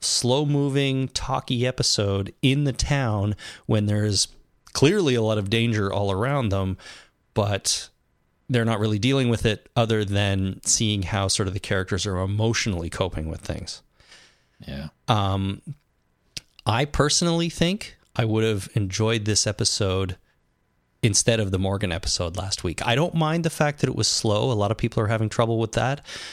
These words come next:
Speaker 1: Um, I don't mind the fact that we get this kind of episode once in a while, but I still think that Morgan episode was positioned wrong, and they should have put this one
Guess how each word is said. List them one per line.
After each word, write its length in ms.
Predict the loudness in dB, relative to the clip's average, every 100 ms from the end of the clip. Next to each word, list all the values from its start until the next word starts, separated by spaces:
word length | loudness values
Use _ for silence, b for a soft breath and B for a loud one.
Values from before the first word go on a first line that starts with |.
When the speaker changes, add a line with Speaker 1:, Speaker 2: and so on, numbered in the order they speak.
| B B
Speaker 1:
Um, 340 | -2 0 0 -2
I 80 | 0
don't 220 | 2 2
mind 300 | 0 2 2
the 40 | 0
fact 300 | 0 0 0
that 120 | -2
we 120 | -2
get 280 | 0 -2 0
this 160 | 0 0
kind 240 | 0 -2
of 60 | 0
episode 440 | -2 0 0 0
once 260 | -2 -2 -2
in 60 | -2
a 40 |
while, 380 | 0 0 -2 -6 B B B _ _
but 140 | 2 2
I 100 | 4
still 600 | 2 2 4 4 4 2
think 400 | 2 2 2 0
that 240 | 0 2
Morgan 300 | 0 2 0
episode 440 | 0 -2 -2 -2 0
was 400 | -2 0 -2 -4 _ -6
positioned 460 | -2 0 0 -2 -2
wrong, 320 | 0 0 -2
and 100 | -4
they 60 |
should 200 | -2 -2
have 140 | -2 -2
put 260 | -6 -4
this 260 | 0 0 0
one 280 | 0 -2